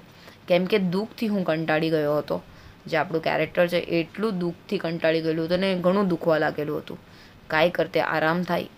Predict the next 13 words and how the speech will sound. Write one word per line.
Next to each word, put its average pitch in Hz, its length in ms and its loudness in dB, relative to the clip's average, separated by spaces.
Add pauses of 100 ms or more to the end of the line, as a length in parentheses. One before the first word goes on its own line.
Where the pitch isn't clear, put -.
(360)
એમને 160 220 -4
એમ 156 120 -4
લાગતું 156 320 -4
હતું 175 120 -16
કે 165 100 -4
જે 170 240 0
જ 175 200 -2
કોઈનો 170 340 0
ઉપાય 160 340 0
કામ 156 240 -4
લાગ્યો 160 320 -2
તે 156 140 -2
સારું. - 340 -6